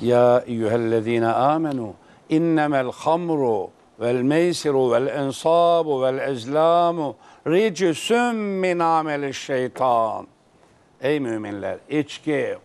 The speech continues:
kumar, e, fal okları, dikili taşlar, bunlar pistir, şeytan işidir. Bundan sakının ki mutluluğa erebilesiniz. Ezeli düşmanınız şeytan,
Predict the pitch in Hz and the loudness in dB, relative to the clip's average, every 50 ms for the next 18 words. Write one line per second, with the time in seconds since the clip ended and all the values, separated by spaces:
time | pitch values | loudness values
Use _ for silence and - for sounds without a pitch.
0 | _ _ - - 131 139 147 147 143 131 117 104 92 - _ _ _ _ _ _ | _ _ -10 -8 -4 -2 0 0 0 0 -2 -4 -8 -14 _ _ _ _ _ _
1 | _ _ _ _ _ _ _ _ _ - - 123 120 117 113 110 104 101 - - | _ _ _ _ _ _ _ _ _ -12 -8 -6 -6 -4 -4 -4 -6 -8 -10 -12
2 | - - 147 165 165 156 135 - - - 135 127 120 117 107 98 92 - _ - | -4 0 0 2 2 2 -2 -2 -4 -2 0 0 2 0 0 -2 -4 -10 _ -12
3 | - 143 131 - 151 151 160 160 - 151 151 147 - - - 139 127 117 104 95 | -10 -10 -6 -4 -2 0 0 0 0 0 -2 -2 -2 -4 -4 -2 -2 -2 -2 -4
4 | - - - - - _ _ _ - 143 151 156 160 170 165 143 110 - _ _ | -10 -18 -20 -20 -20 _ _ _ -4 0 2 2 2 2 2 -2 -6 -12 _ _
5 | _ _ _ _ _ - - - 240 220 - - - - - _ - 113 98 90 | _ _ _ _ _ -6 0 0 0 0 0 -4 -10 -14 -14 _ -10 -8 -8 -10
6 | 82 78 _ _ _ _ _ - - - 190 185 175 175 - - 196 190 190 170 | -12 -18 _ _ _ _ _ -8 -2 0 2 2 2 0 0 0 0 0 0 -4
7 | 139 - - 139 123 107 107 101 95 92 90 87 _ _ _ - - - - - | -6 -6 -6 -6 -6 -6 -6 -8 -8 -10 -12 -18 _ _ _ -20 -20 -20 -20 -20
8 | _ _ - 135 151 165 160 175 185 185 180 - - - - - 185 - - - | _ _ -4 -2 0 2 4 4 2 2 0 -4 -8 -6 -4 -4 -4 -4 -2 -4
9 | 214 226 214 214 208 202 - - 262 262 220 190 - - - 151 151 151 151 147 | -2 0 0 -2 -2 -2 0 0 0 2 2 0 -2 -2 -4 -2 0 2 4 4
10 | 143 143 - - 139 131 135 131 120 123 120 120 113 104 - - 113 107 104 101 | 2 2 0 -2 -2 0 0 -2 -2 -2 -2 -2 -4 -4 -6 -10 -10 -10 -10 -12
11 | 92 85 - - _ _ - - - - - _ - 160 156 131 156 180 185 190 | -14 -16 -18 -20 _ _ -20 -20 -20 -20 -10 _ 0 0 2 2 0 0 2 2
12 | 196 202 196 180 156 160 143 - - 143 143 139 139 135 131 131 123 113 101 - | 2 2 2 0 -2 -4 -6 -6 -4 -2 0 0 0 0 0 0 -2 -4 -6 -8
13 | - - - - 139 135 135 135 - 170 185 190 190 185 185 180 180 | -14 -10 -6 -4 -2 -2 -2 -2 0 0 2 2 0 -2 -6 -12 -12